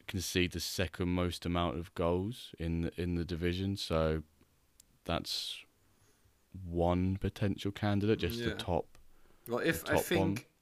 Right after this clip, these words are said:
Speaker 2: if we look at that list of, of, like, amount of saves, maybe, uh, from Samba. So Samba F C ended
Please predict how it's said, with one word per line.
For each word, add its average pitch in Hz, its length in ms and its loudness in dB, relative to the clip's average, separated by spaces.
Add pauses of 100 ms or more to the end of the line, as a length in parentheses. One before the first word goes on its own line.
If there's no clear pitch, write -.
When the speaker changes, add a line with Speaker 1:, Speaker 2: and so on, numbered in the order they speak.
(360)
Speaker 2:
if 151 180 0
we 127 140 2
look 139 300 4
at 113 180 0
that 107 160 0
list 113 380 2
of, - 420 -6
of, 110 220 -10
like, 101 260 -6
amount 107 280 -6
of 98 100 -12
saves, - 640 -4 (1160)
maybe, 110 1120 0 (1120)
uh, 104 400 2
from 110 360 -8
Samba. 131 640 2
So 131 120 -4
Samba 123 640 2
F 113 120 -6
C 113 420 -6
ended 107 600 -10